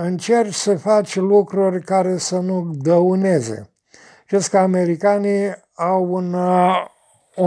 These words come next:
un soi de expresie din asta care spune că e bine să nu faci nimic din ceea ce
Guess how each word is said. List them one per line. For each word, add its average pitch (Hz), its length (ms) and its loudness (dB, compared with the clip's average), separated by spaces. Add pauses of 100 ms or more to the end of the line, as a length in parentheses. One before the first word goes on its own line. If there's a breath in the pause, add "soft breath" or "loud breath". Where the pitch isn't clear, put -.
(280)
un 185 180 2
soi 214 280 2
de 175 200 0
expresie 175 840 -4
din 170 220 -10
asta 190 320 -8
care 175 260 -8
spune 202 520 -2 (560 loud breath)
că 180 120 2
e 185 180 8
bine 196 400 0
să 185 260 -4
nu 196 180 -2
faci 196 380 -4
nimic 190 420 -2
din 180 220 -4
ceea 196 420 0
ce 180 380 -2